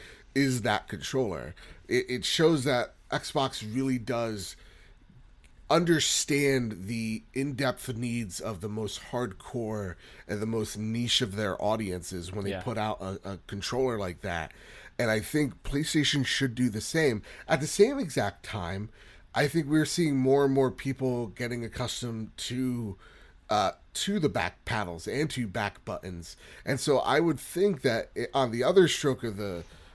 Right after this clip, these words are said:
Speaker 1: of the, or the other flip of the coin, there you go, um, is that PlayStation kinda wants to put out a controller out there that has the back buttons already, and then it kinda shows the Xbox users, "Hey, why is,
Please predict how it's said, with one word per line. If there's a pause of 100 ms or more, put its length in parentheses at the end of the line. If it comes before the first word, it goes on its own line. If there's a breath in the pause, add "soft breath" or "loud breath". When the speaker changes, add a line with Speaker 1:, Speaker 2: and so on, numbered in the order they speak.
Speaker 1:
of
the,
or
the
other
flip
of
the
coin,
there
you
go, (440 loud breath)
um, (140)
is
that
PlayStation
kinda
wants
to
put
out
a
controller
out
there (260 loud breath)
that
has
the
back
buttons
already, (340 loud breath)
and
then (240)
it
kinda
shows
the
Xbox
users,
"Hey, (340 loud breath)
why
is,